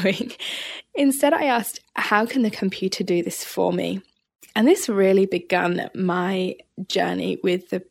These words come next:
development of our practice management software. I began to work really closely with our software developer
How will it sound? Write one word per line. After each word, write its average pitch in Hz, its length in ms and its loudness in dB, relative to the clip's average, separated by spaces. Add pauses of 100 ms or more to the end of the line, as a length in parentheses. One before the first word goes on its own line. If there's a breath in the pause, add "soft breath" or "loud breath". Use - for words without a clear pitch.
development 170 520 -2
of 185 120 -6
our 175 200 -4
practice - 400 -10
management 175 380 -4
software. 185 440 -8 (760)
I 240 120 2
began 247 280 2
to 294 80 -4
work 226 280 2
really 202 180 4
closely 196 380 0
with 196 120 0
our 180 120 -2
software 175 360 -6
developer 185 480 -2